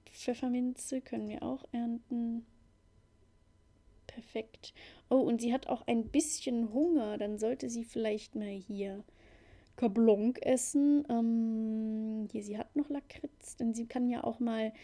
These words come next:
ein Essen verfeinern. Und da gibt's ja die verschiedenen Gew-,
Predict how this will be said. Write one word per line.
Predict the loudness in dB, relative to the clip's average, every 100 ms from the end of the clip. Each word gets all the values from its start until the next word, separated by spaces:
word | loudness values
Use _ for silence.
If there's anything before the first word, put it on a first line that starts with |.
| -20 -20 -20 -20 -20 _ 4
ein | 6 6 6
Essen | 4 6 4
verfeinern. | 4 0 -2 0 6 8 8 4
Und | 2
da | 2
gibt's | 0 -2 2
ja | 4 4 2
die | 2 4 4 4
verschiedenen | 2 0 0 2 6 6 4 2
Gew-, | -2 -2